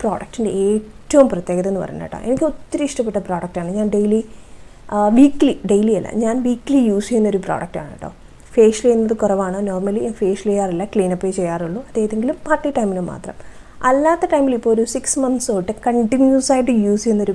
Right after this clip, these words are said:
പ്രോഡക്റ്റാണ് നമ്മുടെ അരോമ മാജിക് പ്ലാനറ്റ്. അരോമയുടെ ഏത് പ്രോഡക്റ്റും നല്ലതാണ്, പക്ഷേ ബാക്കിയുള്ള റിവ്യൂ ബേസ് എനിക്കറിയത്തില്ല. എന്തായാലും ഈ ഒരു പ്രോഡക്റ്റ് കിട്ടില്ലം പ്രോഡക്റ്റാണ് കേട്ടോ.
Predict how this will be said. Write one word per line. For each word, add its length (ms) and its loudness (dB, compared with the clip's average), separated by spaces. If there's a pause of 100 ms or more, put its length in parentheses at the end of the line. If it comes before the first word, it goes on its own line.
പ്രോഡക്റ്റാണ് 600 -6 (480)
നമ്മുടെ 280 0 (400)
അരോമ 320 2 (240)
മാജിക് 360 -6
പ്ലാനറ്റ്. 400 -10 (640)
അരോമയുടെ 440 4
ഏത് 180 2
പ്രോഡക്റ്റും 480 4 (160)
നല്ലതാണ്, 460 0 (120)
പക്ഷേ 240 -8 (120)
ബാക്കിയുള്ള 420 0
റിവ്യൂ 300 2
ബേസ് 240 6
എനിക്കറിയത്തില്ല. 580 -2 (420)
എന്തായാലും 280 6 (120)
ഈ 40 2 (180)
ഒരു 100 4 (100)
പ്രോഡക്റ്റ് 380 -8 (180)
കിട്ടില്ലം 400 0
പ്രോഡക്റ്റാണ് 460 -8
കേട്ടോ. 180 -14